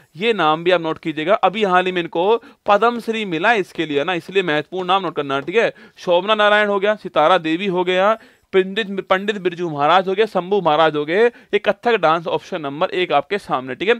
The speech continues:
सेकंड पूछूं दोस्तों आपसे जानना, हाँ, लच्छू महाराज, बिल्कुल,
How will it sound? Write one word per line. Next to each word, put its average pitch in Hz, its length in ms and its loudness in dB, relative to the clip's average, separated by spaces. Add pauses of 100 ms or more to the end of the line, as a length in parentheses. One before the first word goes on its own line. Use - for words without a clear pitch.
(340)
सेकंड 240 340 2
पूछूं 240 300 -8
दोस्तों 220 260 0
आपसे 208 160 0
जानना, 208 280 0 (180)
हाँ, 226 220 6
लच्छू 202 360 0
महाराज, 180 320 4
बिल्कुल, 202 280 -4